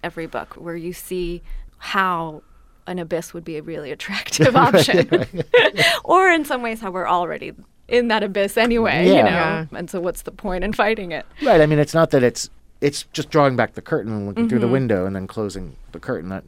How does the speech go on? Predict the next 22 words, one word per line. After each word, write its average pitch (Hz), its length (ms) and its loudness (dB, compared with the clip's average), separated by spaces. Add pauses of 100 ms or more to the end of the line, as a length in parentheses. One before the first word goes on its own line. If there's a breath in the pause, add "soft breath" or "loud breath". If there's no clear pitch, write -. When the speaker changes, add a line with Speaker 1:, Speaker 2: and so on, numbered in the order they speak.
Speaker 2:
you 107 100 -10
know, 98 100 -6
and 101 280 -4 (100)
there's 127 160 4
a 127 40 2
bit 113 200 2
later 117 240 6
in 110 80 4
the 104 80 0
book 95 220 -2
where 101 120 0
he 101 280 -4 (100)
talks 113 260 -2
about 95 240 -2 (180)
Fraz. 123 360 2
He 101 60 -10
says, 101 200 -6
"I 98 60 -2
was 87 120 -8
raised 95 300 -6
by 92 100 -8
atheists, 95 800 -8